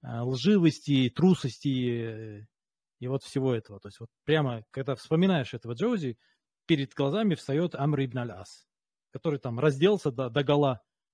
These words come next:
когда увидел, что имам Аля, алейхиссалату вассалам, мчится в его сторону. Вот, как бы, уровень такой у Джоузи. Да что, в чем проблема-то, не поймешь, как бы. То он, непонятно, хочет он дискуссию, не хочет дискуссию.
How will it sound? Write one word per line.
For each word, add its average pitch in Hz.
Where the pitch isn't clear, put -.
когда 139
увидел, 147
что 131
имам 131
Аля, 127
алейхиссалату 117
вассалам, 123
мчится 131
в 110
его 123
сторону. 120
Вот, -
как 95
бы, -
уровень 185
такой 113
у 113
Джоузи. 101
Да 156
что, -
в -
чем 175
проблема-то, 143
не 123
поймешь, 143
как 113
бы. 104
То 202
он, 175
непонятно, 160
хочет 190
он 147
дискуссию, 123
не 160
хочет 170
дискуссию. 120